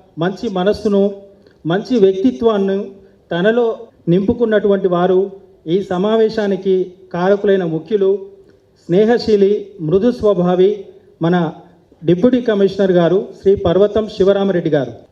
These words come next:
వారి ఉద్యోగ ప్రస్థానం గురించి కొన్ని మాటలు. శ్రీ శివరామరెడ్డి గారు పంతొమ్మిది వందల అరవై నాలుగో సంవత్సరంలో జూన్ పదిహేనవ తారీఖు నాడు శ్రీ పర్వతం లక్ష్మారెడ్డి గారు, శ్రీమతి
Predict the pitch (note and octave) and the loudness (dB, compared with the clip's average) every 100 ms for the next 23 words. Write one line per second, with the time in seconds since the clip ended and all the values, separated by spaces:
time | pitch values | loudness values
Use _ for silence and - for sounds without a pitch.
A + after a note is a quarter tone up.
0 | D#3 E3 G3+ A3 G#3 F#3+ E3+ G3+ A#3+ A#3+ | -2 0 2 2 0 -2 -2 0 2 2
1 | A#3+ F#3 - A3+ A3 G#3 G3 F3+ F3 B3 | 0 -2 -4 -4 -2 0 2 0 -2 -6
2 | G#3+ E3 D3+ D3 D3 _ _ - A3+ G#3+ | -2 0 0 -2 -6 _ _ -2 -2 2
3 | F#3+ G#3+ B3 B3 A#3 G3+ G3 F3+ F#3 B3+ | 2 2 2 2 2 2 2 2 0 -2
4 | - - _ _ _ F3 G#3 B3 B3 A#3+ | -8 -20 _ _ _ -4 0 2 2 2
5 | A#3 A3+ A3+ E3+ F#3+ A3+ A3+ G3 G3 F#3+ | 0 -2 -4 0 0 0 0 -2 -2 -4
6 | F#3+ F3 F3 F3 E3+ G#3+ C#4+ - - _ | -4 -8 -6 -4 0 0 -2 -10 -20 _
7 | - C3 G3 B3+ B3 G3+ G#3 A#3 B3 A#3+ | -18 0 2 2 0 2 2 2 2 0
8 | A#3 G3+ G3 F#3 F3 D#3+ G3 C4+ - - | 0 0 2 0 0 -2 -2 -6 -12 -20
9 | - - - - G#3 A#3 A3+ G3 A3+ A3+ | -20 -20 -20 -4 -2 0 0 0 0 0
10 | B3 B3 E3+ D#3+ F3 A3 G#3+ G#3 G#3 G#3 | 0 -2 -4 -4 -4 -2 0 2 2 2
11 | G#3 A3 C#4+ - - - - - A3 A3 | 2 2 -2 -6 -18 -20 -14 -2 2 2
12 | G#3+ | 2